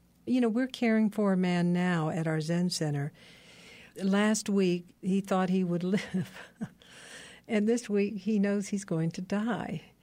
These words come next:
And it is just an extraordinary experience to, um, be working with his partner and our community members in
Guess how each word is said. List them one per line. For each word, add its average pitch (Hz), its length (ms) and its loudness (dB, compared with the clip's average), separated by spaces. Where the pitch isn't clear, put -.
And 196 260 2
it 214 160 2
is 202 180 0
just 226 240 -2
an 202 100 2
extraordinary 196 840 0
experience 185 680 0
to, 175 420 -2
um, 170 180 0
be 175 140 0
working 180 480 0
with 160 220 -2
his 190 220 -2
partner 156 720 -4
and 170 500 0
our 175 220 0
community 170 540 0
members 160 760 0
in 165 500 0